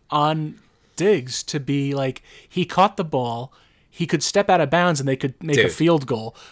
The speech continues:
Speaker 1: but then he realized no one was in front of him. It's insane.
Speaker 2: Dude, you can see, you can see in his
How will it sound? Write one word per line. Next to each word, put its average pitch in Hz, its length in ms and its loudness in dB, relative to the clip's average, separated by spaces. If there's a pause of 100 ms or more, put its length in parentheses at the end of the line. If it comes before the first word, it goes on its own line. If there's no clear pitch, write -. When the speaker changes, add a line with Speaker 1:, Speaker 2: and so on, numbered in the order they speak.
(100)
Speaker 1:
but 160 120 2
then 202 140 6
he 196 120 4
realized 165 420 2
no 151 140 2
one 143 120 0
was 135 120 -2
in 135 100 -6
front 190 240 -4
of 147 100 -4
him. - 220 -18
It's - 220 -6
insane. 160 680 -6 (260)
Speaker 2:
Dude, 139 200 2
you 117 120 -6
can 110 220 -10
see, 135 560 -6 (220)
you 113 120 -16
can 113 240 -12
see 151 580 -10 (140)
in 131 240 -12
his 127 480 -12